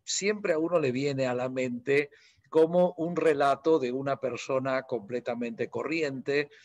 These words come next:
completamente normal, que de repente encuentra la manera de hacerse invisible.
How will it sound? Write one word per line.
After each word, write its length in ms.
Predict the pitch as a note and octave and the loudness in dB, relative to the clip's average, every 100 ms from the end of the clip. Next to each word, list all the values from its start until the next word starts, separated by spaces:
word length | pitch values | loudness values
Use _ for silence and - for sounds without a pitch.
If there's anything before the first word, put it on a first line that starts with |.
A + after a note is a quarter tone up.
| - - | -20 -18
completamente 1200 | - C3 A2+ C3+ C3+ B2 A#2+ B2+ B2 C3 A#2+ A#2 A2+ | -6 -4 -2 -2 0 0 0 -2 -4 -2 0 -2 -6
normal, 840 | G#2+ G2 G2+ C#3 E3+ C3+ B2+ D3+ - _ _ _ | -10 -8 -6 0 0 2 0 -2 -8 _ _ _
que 300 | - F3 F3 | 2 4 4
de 140 | F3 F#3 | 4 6
repente 580 | G3 G3 G3 F#3 F#3+ | 4 4 2 4 2
encuentra 560 | D#3+ C3+ D#3+ E3+ D#3+ D#3 | 2 0 0 0 2 2
la 160 | D#3 D3+ | 2 0
manera 680 | D#3+ D#3+ D#3 D3 D#3 D#3+ - | 0 2 2 4 4 2 -2
de 720 | A2+ C3+ C3 C3+ C#3 D#3 - - | -4 0 2 2 4 2 0 -8
hacerse 400 | B2 D3 B2 D3 | -4 -4 -4 -6
invisible. 720 | D3 D#3 C#3 G2 G2 C3 | -4 -4 -4 -6 -6 -6